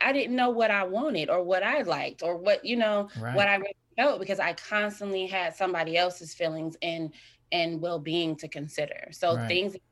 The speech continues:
Speaker 1: life can just const-, can kind of keep you from even remembering who you are,
Speaker 2: Mm.
Speaker 1: honestly.
Speaker 2: Wow. Yeah, that's, that's a lot.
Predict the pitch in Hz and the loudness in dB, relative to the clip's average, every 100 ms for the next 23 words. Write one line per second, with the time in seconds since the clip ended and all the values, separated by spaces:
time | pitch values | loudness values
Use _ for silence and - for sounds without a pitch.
0 | - 196 208 190 160 156 - 175 156 - | -2 0 0 -4 -4 -6 -6 -4 -4 -8
1 | - 180 165 185 160 - - 170 160 160 | -10 -8 -4 -4 -4 -10 -16 -14 -10 -10
2 | 165 156 156 156 156 - - _ _ _ | -6 -6 -4 -4 -4 -10 -20 _ _ _
3 | 208 196 185 233 247 233 226 240 214 151 | -2 2 4 2 2 -2 0 -2 -2 0
4 | - 127 - 165 _ _ _ - 139 117 | 0 -2 -8 -12 _ _ _ -12 -6 -6
5 | 95 92 - - _ _ _ _ - - | -6 -10 -14 -18 _ _ _ _ -18 -18
6 | - 117 98 104 107 107 104 101 95 92 | -14 -10 -8 -6 -6 -6 -6 -8 -8 -12
7 | - - _ _ _ _ _ _ _ 113 | -16 -20 _ _ _ _ _ _ _ -14
8 | 107 104 104 101 120 127 - - _ _ | -10 -8 -8 -6 -8 -8 -12 -16 _ _
9 | _ - 135 - 90 82 82 82 - | _ -12 -10 -8 -8 -6 -6 -6 -10